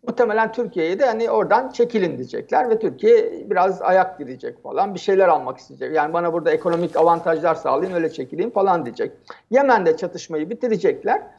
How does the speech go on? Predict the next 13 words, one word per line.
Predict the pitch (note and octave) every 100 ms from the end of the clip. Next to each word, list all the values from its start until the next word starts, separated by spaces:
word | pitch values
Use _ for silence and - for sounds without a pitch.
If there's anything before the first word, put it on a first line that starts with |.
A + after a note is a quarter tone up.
| _ _
Suriye'de | - D#4 C4 G#3 E3 D#3+
de | C#4+ D4 D#4
bundan | C#4 B3+
sonra | F#3 - B3 D4
daha, | C4+ A3+ A#3+ - - G3 D#3+ D#3+ - G3 _ _ _ _ _ - B3 _
e, | F4+ G3
şey, | - G#3 E3
çözüme | C3 G3+ F3+ A3+ B3+
dönük | F#3 E3 C#3 - _ _ -
anayasa | G3+ B3 A#3+
görüşmelerinin | F#3 D3+ D3+ - D3+ D#3 D#3+ G#4+
artacağını, | F#4 A#3+ A#3+ A#3+ B3 A#3 A#3
e, | F#3 -